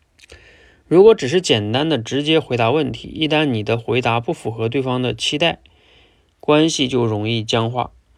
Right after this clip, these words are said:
而垫子可以有效地促进提问一方对自己的问题进行解释，一旦解释了，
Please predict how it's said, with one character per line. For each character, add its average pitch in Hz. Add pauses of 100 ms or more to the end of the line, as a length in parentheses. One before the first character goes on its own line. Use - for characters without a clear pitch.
(400)
而 123
垫 196
子 110
可 131
以 139
有 113
效 180
地 113
促 147
进 135 (480)
提 -
问 160
一 139
方 123 (160)
对 147
自 165
己 113
的 110
问 160
题 113
进 135
行 131
解 -
释， - (720)
一 196
旦 196
解 -
释 -
了， 120